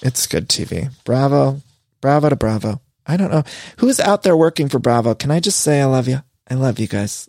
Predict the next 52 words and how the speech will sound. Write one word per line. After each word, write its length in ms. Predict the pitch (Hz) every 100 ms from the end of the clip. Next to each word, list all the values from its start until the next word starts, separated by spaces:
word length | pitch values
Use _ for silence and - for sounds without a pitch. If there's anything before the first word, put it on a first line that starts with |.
| -
And 120 | 127
I 80 | 139
wanna 200 | 151 147
thank 340 | - 147 151
you. 160 | - 78 - - - -
'Cause 120 | 170
sometimes 400 | - 226 233 170
we're 120 | 156
hard 260 | 151 165 175
on 80 | 110
you. 180 | 98 - - - - _ _
Very 340 | 160 190 202
hard 300 | 208 175 175
on 100 | 170
you, 160 | 160 143
uh, 160 | 104 120
especially 420 | 135 165 170 160
me 140 | 156
behind 280 | 165 165 165
this 140 | 156 139
microphone. 420 | 143 - 147 135
Sometimes 420 | 139 139 147 135
I 60 | 107
drag 340 | 120 123 127
you 60 | 127
guys 380 | 120 120 120
for 180 | - 107
what 180 | 107 -
you're 140 | 117 - - - - _
editing 540 | 139 139 139 135 135 127
on, 260 | 110 113 - - - - -
on, 300 | 120 120 117
uh, 240 | 110 113
the 160 | 92 120
other 200 | 127 139
shows, 480 | 135 147 127 131 120
or 120 | 104
how 160 | 113 131
you're 160 | 127
making 340 | 123 123 120 113
Vanderpump 460 | 123 123 123 117
Rules 280 | 117 123 -
one 100 | 117
of 40 |
the 80 | 113
worst 180 | 120 120
shows 200 | 113 117
on 100 | 120
television 480 | 127 120 120 120 117
this 140 | 120
season, 400 | - 117 117 117
or, 160 | 98